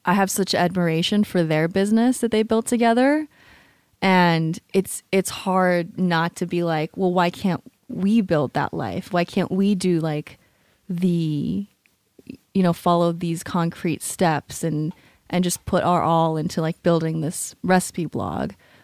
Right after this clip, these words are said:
But, like, the fact is, like, they're passionate about that. It's their, like, zone of genius, and they love,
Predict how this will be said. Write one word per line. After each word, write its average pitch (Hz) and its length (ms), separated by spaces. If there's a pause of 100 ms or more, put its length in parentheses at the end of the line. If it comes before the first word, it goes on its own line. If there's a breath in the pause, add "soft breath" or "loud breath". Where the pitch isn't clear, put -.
But, - 100
like, 196 120
the 196 80
fact 190 340
is, 180 160
like, 170 180
they're 165 240
passionate 175 600
about - 320
that. - 300
It's - 200
their, 165 320
like, 165 180
zone 165 300
of 156 140
genius, 160 640
and 175 200
they 160 140
love, 156 540